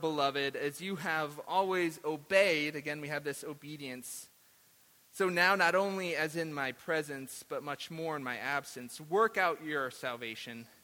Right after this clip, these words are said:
with fear and trembling. For it is, it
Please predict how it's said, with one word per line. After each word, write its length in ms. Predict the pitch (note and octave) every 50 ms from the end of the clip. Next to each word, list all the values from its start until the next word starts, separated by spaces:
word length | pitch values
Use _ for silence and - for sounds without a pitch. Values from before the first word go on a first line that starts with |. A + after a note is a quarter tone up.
| _ _ _ _ _ _ _ _ _ _ _ _ _ _ _ _ _
with 140 | - - - -
fear 280 | - C#3+ C#3 C#3+ C#3
and 100 | C3 B2
trembling. 480 | B2 - C3 C3 C3+ C3 B2 A2+ A2 A2 - _ _ _ _ _ _ _ _ _ _ _ _ - - -
For 640 | - A3 A3+ A3 G#3 G#3 G3+ G3 G3 G3+ G3 F#3 - - -
it 100 | D3 C#3+
is, 160 | C#3+ C3 B2
it 140 | C3+ C3 -